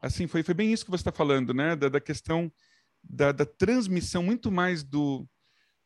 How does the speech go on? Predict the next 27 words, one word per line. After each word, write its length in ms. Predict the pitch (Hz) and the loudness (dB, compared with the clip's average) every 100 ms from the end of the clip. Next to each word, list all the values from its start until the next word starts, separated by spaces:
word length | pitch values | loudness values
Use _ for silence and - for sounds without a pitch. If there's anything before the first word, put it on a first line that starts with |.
| _ | _
de 140 | - 135 | 0 0
alguma 220 | 143 156 | 2 0
coisa 220 | - 175 | 2 0
que 60 | - | -2
tivesse 460 | 151 156 165 - | 0 2 2 0
um 80 | 151 - | -6 0
alto 480 | 156 180 160 - | 4 4 0 -6
valor 260 | 131 135 147 | -4 2 2
agregado, 880 | 131 120 113 170 170 143 123 127 110 | 4 2 2 4 4 2 -2 -2 -2
tecnológico 840 | - 131 123 113 180 165 135 - | -4 -2 2 6 6 6 2 -2
e 60 | 135 | -2
tudo 300 | 143 123 143 | -2 0 0
isso, 280 | 208 - - _ _ _ | 0 -6 -14 _ _ _
foi 140 | - 165 | 4 4
o 80 | |
gesto 500 | 147 160 165 - 180 - _ | 6 4 2 -2 -6 -6 _
de 160 | 127 147 | 0 2
amor 240 | 147 170 | 4 4
e 40 | 190 | 4
de 100 | 165 | 4
agradecimento 800 | 160 151 156 - 135 156 - - _ _ - | 4 2 -2 0 2 0 -2 -12 _ _ -4
que 80 | |
a 40 | 135 | 0
gente 200 | 151 - | 0 4
teve 260 | 156 151 | 4 4
em 40 | 160 | 2
relação 600 | 151 143 131 151 151 | 2 2 0 0 -2